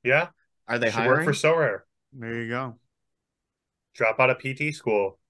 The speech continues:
Speaker 2: Or you could
Speaker 3: <laughs>
Speaker 2: make your own crypto project.
Speaker 3: Oh.
Speaker 1: Whoa.
Speaker 3: There you go.
Speaker 1: Call it, call it F T N.
Speaker 2: Yeah.
Speaker 3: Oh. <laughs>
Speaker 2: N stands
Speaker 3: F T.
Speaker 2: for Nosh.
Speaker 1: Exactly.
Speaker 2: Uh,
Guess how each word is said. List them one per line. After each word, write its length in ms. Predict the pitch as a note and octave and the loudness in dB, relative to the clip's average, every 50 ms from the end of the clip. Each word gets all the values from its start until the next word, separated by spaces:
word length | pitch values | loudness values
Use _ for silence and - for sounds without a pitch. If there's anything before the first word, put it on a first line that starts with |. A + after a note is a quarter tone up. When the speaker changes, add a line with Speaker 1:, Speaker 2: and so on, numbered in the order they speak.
| _ _ A#2+ G#2+ G#2 | _ _ -14 -6 0
Speaker 2:
Or 140 | B2 C#3 | 2 2
you 120 | D#3 F3 F3 | 2 2 0
could 140 | - E3+ D3 | -2 -4 -2
Speaker 3:
<laughs> 20 | |
Speaker 2:
make 180 | C#3 C3 A#2 - | -2 -4 -2 -4
your 140 | A2+ F2+ C#2+ | -4 -4 -4
own 200 | G2+ A2 B2 B2+ | -4 -4 -4 -6
crypto 360 | - - G2+ F#2+ - F2+ F2 | -6 -10 -12 -10 -8 -10 -10
project. 420 | - D3+ - F2 - - - F#2+ - _ _ _ - | -10 -12 -14 -14 -14 -16 -18 -20 -20 _ _ _ -10
Speaker 3:
Oh. 520 | C#3+ C#3+ D3+ D3 C#3+ C3+ C3 B2 A#2+ A#2 A2+ | -6 -4 -4 -2 -2 -4 -4 -6 -6 -4 2
Speaker 1:
Whoa. 580 | A2+ A2 G#2+ G#2 G#2 G2+ G2+ F#2+ F#2+ F#2+ - _ _ _ | 4 4 6 6 4 4 2 -2 -4 -8 -12 _ _ _
Speaker 3:
There 160 | A#2 A2 A2 A2 | -14 -14 -12 -12
you 80 | G#2+ | -10
go. 220 | A2 A2+ A2+ G#2+ G#2 | -8 -8 -8 -10 -8
Speaker 1:
Call 280 | - - D3 D#3 D#3 D3+ | 4 8 10 10 10 8
it, 80 | C#3 C3+ | 6 4
call 240 | - C#3+ C#3 C#3 | 4 6 6 6
it 80 | C3+ - - _ | 6 4 0 _
F 320 | B2 B2 C3 C#3+ C#3 - - _ | 2 2 2 2 0 -6 -16 _
T 400 | - - C3+ B2+ A#2+ A#2+ - _ - | -14 -10 -8 -6 -6 -8 -10 _ 2
N. 440 | A#2+ A2+ A2+ A2+ G#2+ F#2+ F2 E2+ E2 _ _ _ _ _ _ | 4 4 4 4 2 0 -6 -16 -20 _ _ _ _ _ _
Speaker 2:
Yeah. 320 | G#2+ G2+ G#2 G#2 G2 G2 | -6 -4 -2 0 0 -2
Speaker 3:
Oh. 680 | C#3 A#2+ B2 B2 A#2 A#2 A#2 A2+ A2 A2 G#2+ G#2 G#2 G#2 A2+ _ _ _ _ - _ _ _ _ _ _ | -2 -4 -4 -4 -4 -4 -4 -6 -6 -8 -8 -10 -12 -14 -18 _ _ _ _ -20 _ _ _ _ _ _
<laughs> 200 | - - C3 - C#3 B2 - C3 A2+ - - _ - A3 - | -20 -18 -14 -12 -12 -12 -10 -12 -14 -14 -16 _ -16 -14 -8
Speaker 2:
N 240 | A2+ A2 A2 B2 A#2+ | -6 -4 -4 -4 -6
stands 340 | B2+ - - G#2 G#2 A2+ A#2+ | -6 -8 -6 -4 -4 -4 -6
Speaker 3:
F 40 | A#2 | -8
T. 60 | - | -10
Speaker 2:
for 100 | - C3 | -10 -8
Nosh. 580 | B2+ A2+ F#2 - - D#2+ - - - - - - _ _ - - - - - | -8 -8 -10 -12 -14 -16 -16 -16 -16 -16 -18 -20 _ _ -20 -20 -20 -16 -16
Speaker 1:
Exactly. 760 | - B2 A#2+ A2+ G#2+ G2+ A2 G#2 G#2 G#2 G#2+ G#2+ - - G#2 - | -10 -10 -10 -10 -10 -10 -8 -6 -6 -6 -6 -10 -10 -14 -10 -4
Speaker 2:
Uh, 420 | A#2+ B2 B2 A#2+ A#2 G2 E2 D#2+ | -2 0 0 0 0 -2 -4 -8